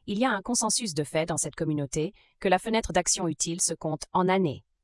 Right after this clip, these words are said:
pas en décennies. Kaufman donne quatre-vingts pour cent de ses revenus pour ça. L'article sur la cognitive security insiste sur la rapidité de la dégradation.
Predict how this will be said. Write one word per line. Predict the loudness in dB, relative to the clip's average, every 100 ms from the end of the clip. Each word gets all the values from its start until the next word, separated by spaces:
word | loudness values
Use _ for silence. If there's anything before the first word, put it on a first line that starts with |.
| 2
pas | 4
en | 4 2
décennies. | 0 0 0 -4 -8 _ _ _ _ _ _ _ _ _ 0
Kaufman | 0 4 2 4
donne | 2 0 -2
quatre-vingts | -4 -2 0 0
pour | 0
cent | 0 2
de |
ses | 0 0
revenus | -2 -4 -6
pour | -6
ça. | -6 -6 -10 _ _ _ _ _ _ _
L'article | 2 2 2 -4 -2 -2
sur | 0
la | 0
cognitive | 0 0 0 -4
security | -4 -4 -8 -4 -4 -2
insiste | 0 0 2 0
sur | 0 2
la | 2
rapidité | 4 2 0 -2 -2
de | -2
la | -2
dégradation. | -2 0 0 0 0 -4